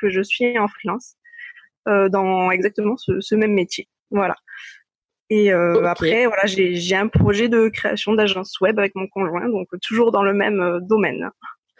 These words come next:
Speaker 1: Voilà.
Speaker 2: Oui, alors, euh, pour, euh, je crois que tu, tu vas travailler avec lui, c'est ça ?
Speaker 1: Oui, c'est ça. En fait, lui s'occupe de la partie, euh, dévelop-, développement et, euh, et moi, je reste plus dans le, dans le design.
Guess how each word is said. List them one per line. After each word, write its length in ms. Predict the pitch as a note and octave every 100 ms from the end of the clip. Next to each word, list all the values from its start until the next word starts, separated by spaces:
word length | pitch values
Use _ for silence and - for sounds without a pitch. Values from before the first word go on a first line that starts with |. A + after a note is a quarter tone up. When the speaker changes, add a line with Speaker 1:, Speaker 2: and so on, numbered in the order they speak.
| _ -
Speaker 1:
Voilà. 180 | G#3 A3+
Speaker 2:
Oui, 220 | C#4+ C#4+
alors, 360 | - G3+ G3+ G#3
euh, 800 | G#3 G#3 G3 F#3+ G3 F#3+ F#3 F3+ -
pour, 220 | G#3 F#3+
euh, 560 | F#3+ F#3 F3 E3+ E3+ -
je 120 | F3+
crois 200 | G#3 D4+
que 160 | D4+ A#3+
tu, 300 | A3 A#3 G#3+ G3 F#3+
tu 140 | -
vas 100 | G3
travailler 320 | F#3 G#3+ G3+ F#3
avec 280 | F3+ G#3
lui, 120 | - F4
c'est 160 | A3
ça ? 180 | G#3+ D#4 - _ _ - - _ _ _ _ -
Speaker 1:
Oui, 200 | C#4 - _
c'est 200 | - A3+
ça. 180 | G#3+
En 100 | G#3+
fait, 260 | G#3 G#3 -
lui 520 | G#3+ G#3 G#3+ B3 C4+
s'occupe 500 | C4+ G#3+ A#3+ A#3+ -
de 200 | G#3 F#3+
la 120 | F#3+
partie, 480 | F#3+ G#3 G#3 - A3
euh, 100 | G3+
dévelop-, 400 | F3+ G#3+ G3+ G3+
développement 800 | G3 G3+ G3 G3 G3 F#3+ A#3 C4+
et, 180 | B3 G3
euh, 380 | F3+ F3 F3 - -
et 120 | F#3+
moi, 100 | F#3+
je 80 | G#3+
reste 220 | G3+ G#3
plus 240 | - A#3 A#3+
dans 140 | G3+
le, 260 | G3+ G3+ F#3+
dans 140 | F#3+
le 100 | G3+
design. 440 | F#3+ F#3+ F3 A3